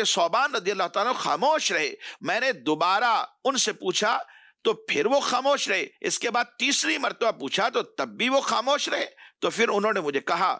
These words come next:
میں نے بھی یہ بات اللہ کے رسول صلی اللہ علیہ وسلم سے پوچھی تھی، تو آقا دو عالم صلی اللہ علیہ وسلم فرمایا تھا،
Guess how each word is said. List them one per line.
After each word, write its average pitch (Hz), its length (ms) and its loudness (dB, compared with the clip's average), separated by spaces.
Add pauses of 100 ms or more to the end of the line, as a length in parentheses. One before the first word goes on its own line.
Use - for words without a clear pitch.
(180)
میں 156 180 -2
نے 233 100 0
بھی 208 340 -2
یہ 180 60 0
بات 143 280 0 (360)
اللہ 170 360 -4
کے 147 100 -4
رسول 220 320 0
صلی - 240 0
اللہ 139 140 -2
علیہ 160 120 -2
وسلم 139 120 -2
سے - 120 -6
پوچھی - 340 -2
تھی، - 160 -14 (800)
تو 117 100 0
آقا 165 240 0 (100)
دو 143 80 4
عالم 202 220 2
صلی 139 220 -2
اللہ 143 160 0
علیہ 160 100 0
وسلم 143 160 -4
فرمایا 151 400 -2
تھا، 175 340 -2